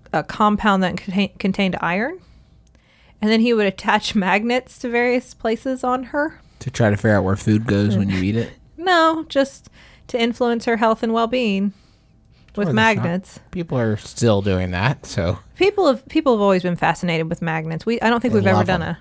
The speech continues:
Speaker 1: we
Speaker 2: They
Speaker 1: haven't
Speaker 2: love
Speaker 1: done a
Speaker 2: them.
Speaker 1: show on this. We should do a show on this at some point, but magnets are a big thing. Um, when it was over, she felt a lot better. And what was weird about it is that, you know, this is the kind of story that you would think would lead into, "And so he came up with the idea that magnets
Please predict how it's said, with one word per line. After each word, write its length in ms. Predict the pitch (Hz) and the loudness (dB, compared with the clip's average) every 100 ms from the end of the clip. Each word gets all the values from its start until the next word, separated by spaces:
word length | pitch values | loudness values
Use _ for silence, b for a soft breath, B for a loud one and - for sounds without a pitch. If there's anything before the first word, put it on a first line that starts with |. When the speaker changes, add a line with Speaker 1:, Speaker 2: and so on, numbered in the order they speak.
| - | -2
Speaker 1:
we 120 | 214 | 2
Speaker 2:
They 40 | |
Speaker 1:
haven't 100 | 220 214 | 2 4
Speaker 2:
love 60 | |
Speaker 1:
done 120 | 214 | 4
a 20 | 190 | 4
Speaker 2:
them. 40 | |
Speaker 1:
show 200 | - 175 | 2 2
on 160 | 170 160 | 2 -4
this. 240 | 151 - | -6 -4
We 80 | 240 | -2
should 140 | 247 | 0
do 100 | 208 | 0
a 60 | 185 | 0
show 140 | 190 | 0
on 80 | 180 | -2
this 160 | 175 180 | -4 -8
at 100 | - | -8
some 140 | 175 | -8
point, 240 | 175 165 170 | -6 -8 -6
but 180 | 165 - _ - - | -8 -10 _ -14 -2
magnets 500 | 185 185 175 165 - | 2 2 0 -4 -2
are 60 | 175 | -2
a 20 | |
big 200 | 175 165 | -2 -4
thing. 300 | 165 165 165 B B B B - | -6 -6 -8 B B B B -2
Um, 320 | 202 190 185 b b _ | 0 0 -4 b b _
when 220 | 247 311 | 0 2
it 80 | 277 | 2
was 160 | 233 277 | 2 2
over, 340 | 330 269 196 | 0 0 -2
she 320 | - - 302 | -2 0 0
felt 340 | 320 285 220 - | 0 0 0 2
a 60 | |
lot 300 | 202 180 175 | 0 0 0
better. 540 | 240 320 214 165 170 _ _ b b b b _ - | 0 2 0 -2 -4 _ _ b b b b _ -6
And 320 | 220 214 214 - | 0 2 0 -2
what 220 | 220 247 | -2 0
was 160 | 247 226 | 0 0
weird 260 | 233 339 359 | 0 2 2
about 300 | 247 190 190 | 2 2 2
it 80 | 196 | 2
is 160 | 208 | 2
that, 220 | 214 196 | 0 -2
you 100 | 220 | 0
know, 120 | 226 202 | 0 2
this 200 | 277 294 | 0 0
is 80 | |
the 100 | 240 | -2
kind 200 | 233 226 | 0 0
of 60 | 208 | 0
story 300 | - 208 202 | 0 0 0
that 240 | 190 190 - - _ | 0 -2 -4 -20 _
you 160 | 202 196 | -4 -2
would 160 | 190 214 | -2 0
think 220 | 226 202 | 0 0
would 120 | 190 | 0
lead 200 | 196 190 | 2 2
into, 400 | 190 190 190 190 | 2 2 0 0
"And 200 | 185 190 | 0 -2
so 400 | - 254 277 254 | 0 0 2 0
he 180 | 208 220 | 0 -2
came 280 | 233 226 220 | 0 0 2
up 200 | 214 214 | 0 0
with 140 | 202 | -4
the 120 | 190 | 0
idea 280 | 190 190 190 | 0 0 0
that 180 | 180 175 | -2 -4
magnets 840 | 175 190 185 180 175 - - - | 0 0 0 -2 -4 -6 -14 -14